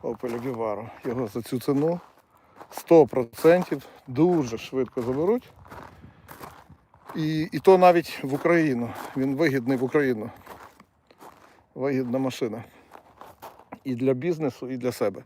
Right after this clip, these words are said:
Все, буду закінчувати відео. Телефонуйте. Потрібні будуть огляди чи перевірка технічного стану машини, може супровід.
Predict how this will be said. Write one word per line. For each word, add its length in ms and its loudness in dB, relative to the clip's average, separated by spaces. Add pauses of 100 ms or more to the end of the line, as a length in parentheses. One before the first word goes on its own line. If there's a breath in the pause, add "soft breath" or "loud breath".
(420 loud breath)
Все, 260 0
буду 240 0
закінчувати 560 -2
відео. 440 2 (180)
Телефонуйте. 800 2 (680 soft breath)
Потрібні 460 0
будуть 440 -2 (320 loud breath)
огляди 520 4
чи 680 0 (220 loud breath)
перевірка 680 0 (840 loud breath)
технічного 580 -2
стану 380 0
машини, 640 4 (260 loud breath)
може 260 0
супровід. 580 2